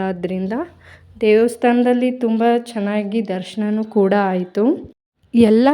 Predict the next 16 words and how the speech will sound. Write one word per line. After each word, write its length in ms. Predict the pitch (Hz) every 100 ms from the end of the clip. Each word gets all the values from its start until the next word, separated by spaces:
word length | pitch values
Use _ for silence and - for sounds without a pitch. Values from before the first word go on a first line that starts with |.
| 311
ದೇವಸ್ಥಾನದಲ್ಲೂ 920 | 254 247 247 - 240 226 220 220 220 233 233 214
ಎಲ್ಲ 240 | 196 202 214 233
ದೇವರಿಗೂ 600 | 220 214 208 214 202 220 220 -
ತುಂಬ 240 | - 214 214 220
ಚೆನ್ನಾಗಿ 580 | - 196 196 196 202 226
ಅಲಂಕಾರ 580 | 202 190 196 214 214 202 202
ಕೂಡ 200 | 208 196 190 196
ಮಾಡಿದ್ರು. 500 | 185 180 180 175 202 247 - _ _ _ -
ತುಂಬ 240 | 226 220 220 -
ಕಡೆ 180 | 202 196
ಪ್ರಸಾದನೂ 760 | - 202 - 214 202 220 214 240
ಕೊಡ್ತಾಯಿದ್ರು. 840 | - 185 180 190 190 185 180 196 311 - _ _ _ _ _
ಇಲ್ಲಿ 320 | 262 247 262 269 262 226
ದೇವ್ರನ್ನ 400 | 220 220 233 240 214
ದರ್ಶನ 320 | 208 202 226 226 226
ಮಾಡಿದ್ಮೇಲೆ 560 | 208 196 196 190 190 202